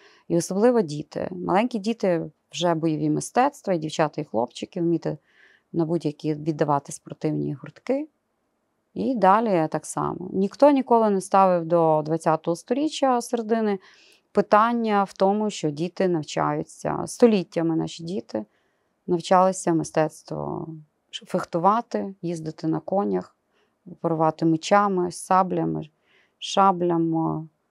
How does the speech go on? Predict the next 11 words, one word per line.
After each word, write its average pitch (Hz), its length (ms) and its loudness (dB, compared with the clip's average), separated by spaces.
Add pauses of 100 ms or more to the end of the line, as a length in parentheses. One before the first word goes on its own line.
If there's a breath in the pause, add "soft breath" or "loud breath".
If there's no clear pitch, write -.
(680)
о, 156 260 0
пістолетами. 165 1160 -2 (880)
Ми 233 320 2
повертаємося 185 1000 2
в 160 60 -12
цей 170 200 -4
час, 220 480 -4
коли 185 280 -4
це - 160 -10
стає 165 500 -4
необхідним. 175 680 -6